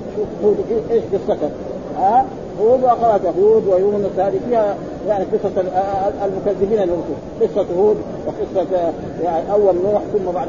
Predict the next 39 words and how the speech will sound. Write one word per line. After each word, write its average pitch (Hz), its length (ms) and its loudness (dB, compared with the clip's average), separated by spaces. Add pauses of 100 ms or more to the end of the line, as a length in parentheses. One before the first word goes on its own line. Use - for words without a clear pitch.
ذلك 190 180 0 (100)
هود، 202 220 4
بعدين 180 240 0 (140)
صالح، 196 360 6
بعدين 180 400 -2 (280)
شعيب، 185 360 4
بعدين 180 300 0 (120)
موسى، 196 340 2 (280)
هذا 202 340 -2
في 185 320 -4
هود. 165 180 0 (340)
وكذلك 214 420 2
في 202 200 -2
يونس 208 340 -2
كذلك 180 360 0
فيه 185 160 2
أشياء 180 360 -2
مثل 165 320 -6
هذه، 151 220 -2 (300)
ها؟ 190 160 0
ويمكن 214 380 -2
أخواتها 196 640 0
الشعراء، 180 520 2 (640)
شو 180 140 6
إيش، 349 120 4
إيش 175 600 2 (500)
ما، 190 120 -4 (140)
ما 208 60 2
بين 190 280 4
هذا. 156 160 0 (320)
قال 208 120 2
الأستاذ 190 400 0
أبو 170 100 0
القاسم 196 300 0
بن 165 220 -2
شيخ 185 160 4
في 170 80 0
رسالة 180 360 0 (160)
الاستقامة: 214 560 -2